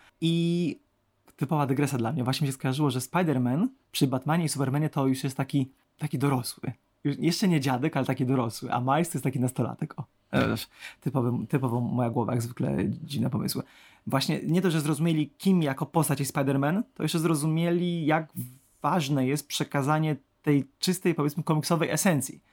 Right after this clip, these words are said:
I dlatego właśnie ja bardzo, bardzo mi się podobały te wszystkie te zagrywki,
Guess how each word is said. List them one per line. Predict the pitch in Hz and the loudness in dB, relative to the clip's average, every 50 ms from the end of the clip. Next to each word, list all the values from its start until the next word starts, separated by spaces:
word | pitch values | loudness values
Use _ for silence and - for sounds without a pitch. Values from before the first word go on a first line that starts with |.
| _ _ - - - _ _ | _ _ -20 -20 -20 _ _
I | - | -4
dlatego | 147 143 - 175 156 165 | -2 0 0 2 2 2
właśnie | 151 170 160 - 180 170 | 2 0 0 0 2 2
ja | 160 | 2
bardzo, | 143 120 175 190 185 156 123 127 127 | 2 2 2 2 2 2 0 -2 0
bardzo | 117 147 165 175 170 143 143 | 2 4 4 4 4 4 2
mi | 135 127 117 | 2 2 0
się | 135 - | -2 -4
podobały | - 127 120 131 113 123 117 104 | -2 -2 -2 0 0 0 0 -2
te | - 127 | -2 -6
wszystkie | - - - - - 185 180 - - 131 | -6 -4 0 2 4 4 4 2 0 -2
te | - 127 | -2 0
zagrywki, | 117 131 123 123 147 151 147 - - 151 135 147 | 0 0 0 2 2 2 0 0 -2 -2 -2 -2